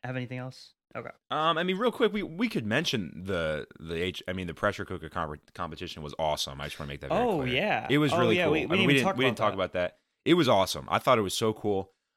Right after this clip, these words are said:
Speaker 2: Um, it's such a simple competition, and, um, it's, it's, that's what I like about it. Like, we've, we've given, especially this season in the last couple of years, a lot of slack for these competitions are ridiculous and they're cheesy and they're all these, all these props and stuff like that. This was so simple.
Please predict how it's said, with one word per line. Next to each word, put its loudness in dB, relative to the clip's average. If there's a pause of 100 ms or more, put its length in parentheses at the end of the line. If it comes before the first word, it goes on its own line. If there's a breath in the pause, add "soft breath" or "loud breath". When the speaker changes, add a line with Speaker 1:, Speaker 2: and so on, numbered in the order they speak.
(120)
Speaker 2:
Um, 0
it's 0
such 0
a -2
simple 2
competition, -4
and, -6
um, -6
it's, -8
it's, -8
that's 2
what 4
I 6
like 2
about -2
it. -2
Like, -4
we've, 0
we've -4
given, -4
especially -8
this -6
season -6
in -6
the -4
last -4
couple -10
of -4
years, -4
a -6
lot 0
of -8
slack -6
for -10 (760)
these -6
competitions -6
are -2
ridiculous -6
and -8
they're -8
cheesy -2
and -6
they're -4
all 0
these, -4
all -2
these -4
props 2
and -8
stuff -6
like -2
that. 0
This -2
was -8
so -2
simple. -2